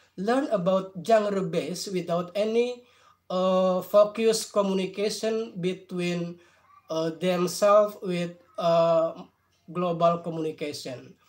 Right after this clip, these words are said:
And then, uh,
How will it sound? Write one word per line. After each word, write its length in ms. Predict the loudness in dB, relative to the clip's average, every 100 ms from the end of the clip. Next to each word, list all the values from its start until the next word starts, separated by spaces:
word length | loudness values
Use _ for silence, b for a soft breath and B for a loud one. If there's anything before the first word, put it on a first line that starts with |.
| b b b b _
And 180 | -6 0
then, 640 | 2 2 0 -2 -4 -8 -14 _ -20 _ _ _ _ _ _
uh, 600 | -6 -2 0 2 0 0